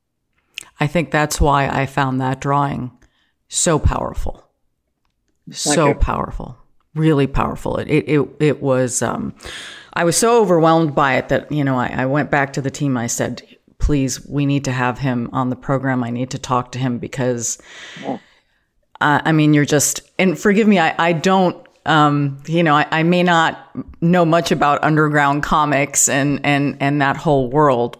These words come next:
Speaker 1: but I do know that you so brilliantly conveyed so many feelings and emotions all at once with that drawing. And, and it's the
Speaker 2: Thank you.
Speaker 1: one that I felt was so powerful. So,
Speaker 2: Oh.
Speaker 1: um,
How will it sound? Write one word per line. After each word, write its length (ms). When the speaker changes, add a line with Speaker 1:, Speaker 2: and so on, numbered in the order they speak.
Speaker 1:
but 420
I 120
do 260
know 560
that 320
you 460
so 600
brilliantly 640
conveyed 800
so 300
many 240
feelings 480
and 100
emotions 480
all 200
at 80
once 280
with 140
that 240
drawing. 420
And, 280
and 320
it's 240
the 60
Speaker 2:
Thank 100
you. 60
Speaker 1:
one 100
that 100
I 160
felt 380
was 160
so 240
powerful. 880
So, 800
Speaker 2:
Oh. 60
Speaker 1:
um, 640